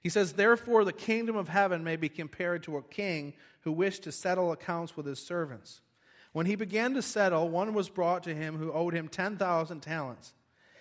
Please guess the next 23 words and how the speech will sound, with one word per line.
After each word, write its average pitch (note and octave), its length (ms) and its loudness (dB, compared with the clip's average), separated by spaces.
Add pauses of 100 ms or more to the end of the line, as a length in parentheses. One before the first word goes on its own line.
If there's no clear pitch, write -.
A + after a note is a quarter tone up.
And C#3+ 120 -4
since A#3+ 280 0
he A#3+ 100 -4
could A#3 220 4
not G#3+ 200 2
pay, E3+ 360 4
his D#3+ 180 -2
master F3+ 420 0
ordered E3 320 0
him D#3 200 -4
to D#3+ 60 -10
be D#3+ 100 -4
sold C3+ 500 -2
with C3+ 140 -4
his C#3+ 180 -8
wife D#3+ 260 0
and F3 120 -8
children C3 440 -4 (360)
and D3 120 -6
all D#3+ 280 2
that E3 120 0
he D3+ 120 0
had C#3+ 340 -6